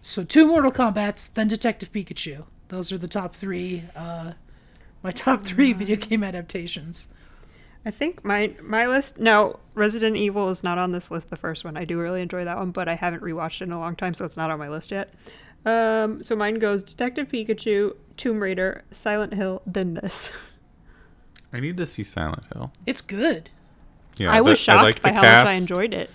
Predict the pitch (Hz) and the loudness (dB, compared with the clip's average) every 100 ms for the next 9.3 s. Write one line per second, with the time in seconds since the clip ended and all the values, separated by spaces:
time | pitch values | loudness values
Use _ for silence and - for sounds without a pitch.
0 | - - 233 180 175 85 113 113 110 101 | -14 -14 -14 -8 -6 2 6 6 8 8
1 | 101 92 85 - 85 78 90 - - - | 8 8 6 6 2 2 0 -8 -14 -4
2 | 196 208 190 180 175 180 185 208 220 202 | -2 0 -2 -2 -4 -4 -2 -2 -2 -4
3 | 185 196 190 196 220 202 175 175 180 294 | -4 -4 -6 -6 -8 -6 -6 -6 -8 -8
4 | 196 180 - - 170 175 - 196 170 180 | -6 -6 -6 -6 -6 -6 -6 -6 -4 -6
5 | 160 180 165 175 - 170 175 185 185 196 | -6 -8 -10 -10 -10 -10 -10 -10 -10 -2
6 | 220 220 - 240 - - - - - _ | 0 -2 -4 -18 -20 -20 -20 -20 -20 _
7 | _ _ - 185 220 226 214 156 92 87 | _ _ -4 2 6 10 10 8 4 2
8 | 90 85 82 90 - 92 80 147 147 104 | 6 6 6 4 -4 0 2 0 -2 -4
9 | 151 151 156 | -4 -2 -4